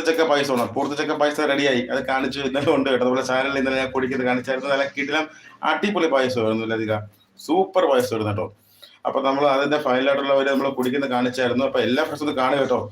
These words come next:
നമ്മുടെ ലൈവിലുണ്ട്. എല്ലാ ഫ്രണ്ട്സും ഒന്ന് കാണുക കേട്ടോ. നിമിഷ,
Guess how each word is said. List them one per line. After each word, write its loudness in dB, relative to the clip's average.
നമ്മുടെ 0
ലൈവിലുണ്ട്. 2
എല്ലാ 0
ഫ്രണ്ട്സും -8
ഒന്ന് -4
കാണുക 0
കേട്ടോ. 2
നിമിഷ, 0